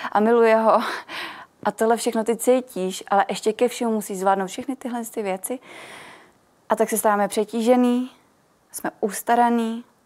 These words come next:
a máme strach a starosti a často jsme hořký. Prostě zahořkneme. Já to musím udělat, všechno musím zvládnout, já jsem na to sama. A já nemám odpověď pro tebe dneska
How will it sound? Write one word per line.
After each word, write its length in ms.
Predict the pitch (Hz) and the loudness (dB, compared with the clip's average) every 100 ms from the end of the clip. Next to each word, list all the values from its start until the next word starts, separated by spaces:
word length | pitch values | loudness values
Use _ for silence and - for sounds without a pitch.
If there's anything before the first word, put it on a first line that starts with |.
| _ _ - | _ _ -6
a 60 | |
máme 260 | 202 180 175 | -4 -2 -4
strach 500 | - - 214 214 - | -6 0 0 0 -4
a 60 | 190 | -10
starosti 680 | - 190 175 - - 185 - - - _ | -4 -4 -4 -6 -8 -10 -12 -20 -20 _
a 60 | - | -12
často 260 | 196 196 | -10 -10
jsme 160 | 185 190 | -8 -8
hořký. 580 | 175 180 - - 175 180 _ _ _ _ _ _ _ | -8 -10 -12 -12 -14 -14 _ _ _ _ _ _ _
Prostě 240 | - - 185 | -16 -8 -2
zahořkneme. 600 | 185 175 - - 175 175 | -2 -4 -10 -8 -4 0
Já 160 | 185 | 0
to 120 | 190 | 0
musím 320 | 190 175 175 156 | -4 -4 -4 -4
udělat, 240 | 170 175 | -2 -2
všechno 220 | - - | -4 -6
musím 240 | 170 - 156 | -6 -4 -4
zvládnout, 500 | 165 185 185 190 185 | 2 4 4 0 -4
já 60 | |
jsem 180 | 170 170 | -6 -6
na 60 | 147 | -6
to 140 | 196 | -6
sama. 360 | - 190 190 208 _ _ _ _ _ _ _ _ _ _ _ _ _ _ _ _ _ _ _ _ _ _ _ _ _ _ _ _ _ _ - | -6 -4 -6 -10 _ _ _ _ _ _ _ _ _ _ _ _ _ _ _ _ _ _ _ _ _ _ _ _ _ _ _ _ _ _ 4
A 40 | |
já 100 | 220 | 6
nemám 220 | 220 247 240 | 8 4 4
odpověď 560 | 220 - 208 180 - | 2 2 2 2 2
pro 140 | 190 170 | -6 -6
tebe 240 | 175 175 | -4 -4
dneska 440 | 175 165 - 180 | -6 -10 -14 -16